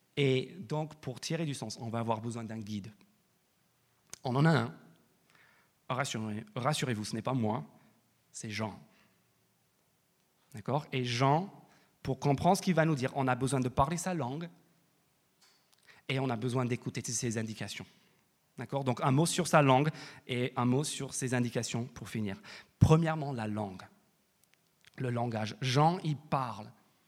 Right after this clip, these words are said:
avec les mots et avec la pensée et la, la terminologie et l'idéologie et les images de deux choses, de l'Empire romain et de l'Ancien Testament, la première partie de la Bible.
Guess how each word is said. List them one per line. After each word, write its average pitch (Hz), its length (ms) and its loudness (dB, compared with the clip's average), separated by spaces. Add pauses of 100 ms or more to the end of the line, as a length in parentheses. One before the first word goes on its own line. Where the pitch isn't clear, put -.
(460)
avec 131 340 -2
les 131 160 0
mots 135 500 2 (520)
et 131 160 -6
avec 117 420 -8 (120)
la 120 140 -8
pensée 175 800 2 (220)
et 123 120 -4
la, 110 160 -6
la 117 160 -8
terminologie 165 920 4
et 123 160 -2
l'idéologie 160 880 2
et 123 100 0
les 123 300 -2
images 131 420 -2 (300)
de 120 180 -6
deux 120 220 0
choses, 120 320 -2
de 117 80 0
l'Empire 175 500 2
romain 170 380 0 (1120)
et 139 100 -2
de 120 80 0
l'Ancien 120 360 0
Testament, 110 360 -6
la 107 100 -8
première 127 340 -4
partie 123 240 -10
de 113 60 -6
la 107 80 -6
Bible. 101 200 -16